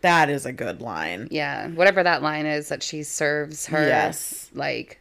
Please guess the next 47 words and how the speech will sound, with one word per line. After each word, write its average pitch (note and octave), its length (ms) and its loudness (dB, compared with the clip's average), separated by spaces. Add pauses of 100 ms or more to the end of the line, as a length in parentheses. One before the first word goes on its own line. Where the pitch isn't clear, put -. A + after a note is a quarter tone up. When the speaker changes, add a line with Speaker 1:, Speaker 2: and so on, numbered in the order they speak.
(120)
Speaker 2:
straight - 640 -2
into D#3+ 240 -6
therapy C#3+ 680 -8
for - 180 -14
the D3 60 -4
rest - 220 -2
of - 80 -4
Speaker 1:
<laughs> - 20 -10
Speaker 2:
her E3+ 120 4
life. C#3 300 2
Speaker 1:
I - 200 6 (100)
know. - 300 4
Speaker 2:
Line, F3+ 600 4 (140)
that D#3+ 380 4
one C#3+ 320 -2 (100)
is - 120 -8
my - 140 -2
favorite. - 460 -8 (240)
Speaker 1:
Okay. B3 840 6 (760)
Dean's A#3+ 460 4
is, D#3 480 6 (180)
"Just G3+ 280 2
so C4 100 2
you A#3+ 200 2
know, D3+ 300 4
some F3 260 0
of G#3 100 -2
the F#3+ 100 0
guys, C#3+ 460 4
not G#3 260 2
me, B3 160 0
you F3 140 0
know, B2 280 -2
but E3 220 -4
some G3 160 -2
of G#3+ 120 -6
the G#3+ 80 -2
guys E3 320 4
say D3+ 220 2
that - 160 -2
you're D#3+ 120 -2
gonna D#3 200 -2
rip D3+ 320 -2
your E3+ 140 -6
head C#3+ 240 0
off B2 360 -4
if, D#3 220 -8